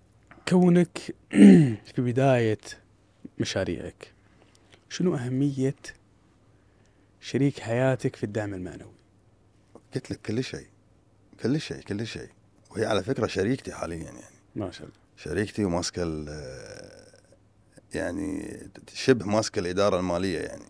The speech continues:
Speaker 2: أنا لما أسافر، لما أروح، لما أرد، اللي يوقع الشيكات، اللي رواتب، الدنيا، اللي هاي هي.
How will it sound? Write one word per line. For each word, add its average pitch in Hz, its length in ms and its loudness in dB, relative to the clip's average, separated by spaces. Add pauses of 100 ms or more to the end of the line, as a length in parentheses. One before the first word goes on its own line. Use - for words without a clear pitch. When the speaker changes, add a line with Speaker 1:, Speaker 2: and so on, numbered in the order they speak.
(640)
Speaker 2:
أنا 104 80 -2
لما 80 240 -2
أسافر، 87 460 0
لما 78 320 -8
أروح، 85 320 -6
لما 85 300 -8
أرد، 90 220 -6 (640)
اللي 95 140 -4
يوقع 98 360 4
الشيكات، 95 720 2
اللي 90 600 -4 (100)
رواتب، 92 760 2
الدنيا، 90 460 -6
اللي 85 140 -6
هاي 151 320 -4
هي. 78 100 -8